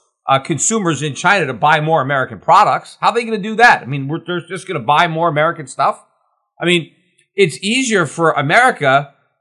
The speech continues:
uh, to tell Americans to stop buying Chinese stuff than to try to get the Chinese government to force the Chinese to buy American stuff. After all,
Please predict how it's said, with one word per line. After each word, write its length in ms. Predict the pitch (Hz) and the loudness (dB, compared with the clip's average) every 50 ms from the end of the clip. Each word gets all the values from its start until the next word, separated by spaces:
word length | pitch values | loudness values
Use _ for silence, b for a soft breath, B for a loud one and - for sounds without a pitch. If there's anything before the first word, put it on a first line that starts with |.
| _ _ | _ _
uh, 120 | 151 151 | 2 2
to 120 | 151 151 170 | 2 2 -4
tell 240 | 143 - 202 190 180 | 0 2 2 2 4
Americans 640 | 170 185 220 254 262 - - 175 170 165 151 - | 4 4 6 6 6 4 2 -2 -4 -4 -6 -8
to 100 | - 170 | -8 -8
stop 360 | 170 - - 202 185 185 151 135 | -8 0 4 4 4 4 4 4
buying 300 | 175 185 190 190 185 147 | 4 4 6 4 0 -2
Chinese 480 | - 208 185 190 196 233 277 330 - | -2 -2 -2 0 -2 -2 -4 -4 -4
stuff 360 | - - - - - - _ _ _ _ _ _ _ _ _ | -4 -6 -6 -6 -8 -16 _ _ _ _ _ _ _ _ _
than 160 | 151 160 165 | 0 0 0
to 80 | 170 | 0
try 260 | 165 - 196 180 185 175 | 0 4 6 6 6 6
to 100 | 170 147 | 4 0
get 280 | 131 170 175 165 - | 0 0 -2 -2 -2
the 80 | 147 139 | -8 -12
Chinese 680 | - - 180 170 160 160 175 202 220 208 180 160 139 | -4 0 2 2 2 2 -2 -4 -4 -4 -6 -6 -6
government 520 | - - 180 190 220 208 156 139 135 135 - | -2 2 4 4 4 4 0 -4 -6 -8 -10
to 80 | - | -16
force 320 | 131 - 175 185 180 160 - | -12 -8 -6 -6 -6 -6 -8
the 100 | 147 143 | -12 -16
Chinese 460 | 135 - 175 185 175 175 170 165 143 | -8 -4 -2 -2 -2 -2 -4 -6 -6
to 80 | 165 151 | -8 -4
buy 180 | 135 151 170 | 0 2 2
American 340 | 175 175 220 247 - 196 156 | 2 2 0 0 0 -2 -6
stuff. 180 | - 143 - - | -8 -10 -8 -6
After 300 | 139 170 233 - 185 208 | -6 -6 -6 -4 -2 0
all, 360 | 254 247 196 170 - - _ | 2 4 4 2 0 -6 _